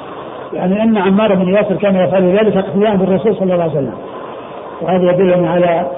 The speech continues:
آه، الصحابة رضي الله عنهم وأرضاهم أنهم يتبعون النبي صلى الله عليه وسلم فيما جاء عنه، وأن، آه، أنه هو الأسوة والقدوة الحسنة لأصحابه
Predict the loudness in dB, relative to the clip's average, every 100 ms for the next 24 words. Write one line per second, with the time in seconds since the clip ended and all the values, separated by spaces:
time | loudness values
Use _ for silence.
0 | -10 -14 -14 -14 -6 -2 -2 -4 -4 -2
1 | 0 2 2 2 0 0 0 0 0 0
2 | 0 -4 -6 -10 -12 -8 -2 0 0 0
3 | 0 0 0 0 0 -2 -2 -2 0 0
4 | 0 0 0 0 -2 -6 -14 -14 -14 -14
5 | -8 -2 0 2 2 0 -2 -6 -14 -8
6 | -2 -2 -2 -2 -2 2 2 0 -2 -8
7 | -10 -6 0 2 2 2 0 -2 -8 -12
8 | -14 -10 -6 -2 0 2 2 0 -2 -2
9 | 0 0 -2 -4 -2 0